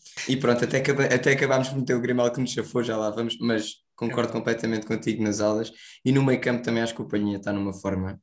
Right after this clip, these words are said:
Speaker 1: eh, espetacular. Acho que tem feito, eh, um grande começo de temporada. E até o próprio, o, o Inácio, não só pelo golo,
Speaker 2: Ah, sim, o Inácio também.
Speaker 1: mas o Inácio, eh, acredito que ele mais cedo ou mais tarde vai chegar à,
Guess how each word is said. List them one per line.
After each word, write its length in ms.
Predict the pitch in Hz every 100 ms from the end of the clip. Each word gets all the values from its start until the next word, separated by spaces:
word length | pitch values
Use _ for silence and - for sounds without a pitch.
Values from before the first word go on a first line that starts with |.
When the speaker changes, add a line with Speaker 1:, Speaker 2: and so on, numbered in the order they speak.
| _
Speaker 1:
eh, 200 | 87 90 -
espetacular. 880 | - - 95 - - 110 101 98 - - - - - _ -
Acho 220 | 104 -
que 200 | - 104
tem 160 | 110
feito, 560 | 104 107 104 107 101 95
eh, 200 | 117 104 104
um 140 | 110
grande 240 | 113 113
começo 260 | - 113 107
de 60 | -
temporada. 640 | 107 110 110 110 131 139 - -
E 80 | 143
até 160 | 151 170
o 100 | 170
próprio, 400 | 170 156 156 151
o, 640 | 151 139 131 131 131 131
o 60 | 131
Inácio, 340 | 123 120 -
não 100 | 143
só 160 | 156 151
pelo 280 | 147 135 127
golo, 340 | 113 113 123 139 _ -
Speaker 2:
Ah, 100 | 143 139
sim, 200 | 143 151
o 40 |
Inácio 320 | 120 127 143
também. 300 | 131 117 131 - _ -
Speaker 1:
mas 800 | 127 127 127 123 120 123 120 -
o 80 |
Inácio, 1300 | 127 127 127 - 131 127 127 127 127 127 131 131 - -
eh, 340 | 156 151 151
acredito 400 | 151 156 147 147
que 80 | -
ele 120 | 143 139
mais 360 | 139 143 131
cedo 160 | 131 131
ou 40 |
mais 160 | 127 127
tarde 180 | 127 123
vai 100 | 131
chegar 240 | - 123
à, 140 | 117